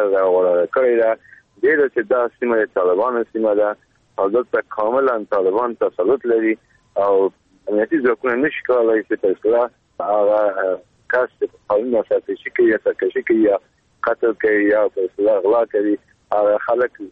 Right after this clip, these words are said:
زر تر زره، اه، قانون منګولو ته راکش کوي. یعنې یوازینۍ ستونزه چې په اصطلاح دا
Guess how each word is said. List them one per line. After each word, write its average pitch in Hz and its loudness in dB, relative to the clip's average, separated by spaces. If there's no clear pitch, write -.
زر 127 -2
تر 104 -2
زره، 107 0
اه، - -6
قانون 107 -2
منګولو 95 -2
ته 90 0
راکش 87 -2
کوي. - -4
یعنې 110 0
یوازینۍ 110 0
ستونزه 123 -2
چې 175 -2
په - 0
اصطلاح 110 -2
دا 92 0